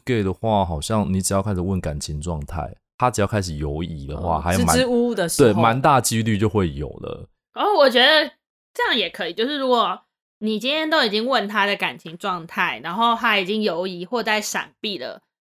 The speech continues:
Speaker 3: 要么就是他是 gay，要么就是他对你没有兴趣，那这两个你也都可以放弃。
Speaker 2: 要么他就是渣男，所以他不知道讲哪一段回你。<laughs>
Speaker 1: 因为我知道的异男好像被问感情状态的时候，好像都蛮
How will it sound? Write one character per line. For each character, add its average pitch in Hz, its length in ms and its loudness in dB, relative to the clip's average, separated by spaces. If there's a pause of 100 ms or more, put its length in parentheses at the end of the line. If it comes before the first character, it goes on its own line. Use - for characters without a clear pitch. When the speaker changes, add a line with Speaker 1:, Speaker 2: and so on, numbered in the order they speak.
Speaker 3:
要 302 180 2
么 180 180 0
就 214 140 -2
是 220 140 -4
他 214 120 -2
是 202 80 -8
gay， - 280 -4 (160)
要 254 160 0
么 190 140 -2
就 190 120 -6
是 190 60 -4
他 202 120 -2
对 208 120 -2
你 190 60 -6
没 180 80 -8
有 180 80 -4
兴 208 220 -4
趣， 196 300 -6 (160)
那 233 120 -2
这 240 140 0
两 175 200 -2
个 151 480 -10
你 214 120 -4
也 196 120 2
都 190 120 0
可 196 120 -4
以 143 80 -4
放 170 220 -10
弃。 - 240 -10
Speaker 2:
要 233 140 6
么 190 100 4
他 196 120 2
就 190 100 0
是 190 60 0
渣 165 240 2
男， 156 220 -6
所 190 120 0
以 180 40 2
他 180 100 4
不 - 40 -2
知 180 60 -2
道 175 120 4
讲 139 180 -4
哪 123 120 -6
一 - 40 -14
段 143 160 -6
回 139 260 -10
你。 - 160 -20
<laughs> - 60 0 (1500)
Speaker 1:
因 254 120 2
为 - 80 6
我 104 60 6
知 160 180 2
道 175 160 6
的 139 80 4
异 165 220 2
男 98 180 2
好 92 100 2
像 135 220 0
被 131 100 2
问 127 220 2
感 82 240 -2
情 85 240 -4
状 117 220 0
态 110 180 0
的 95 60 0
时 98 80 -2
候， 104 40 2
好 - 320 -10
像 120 220 -4
都 107 140 -2
蛮 73 400 -4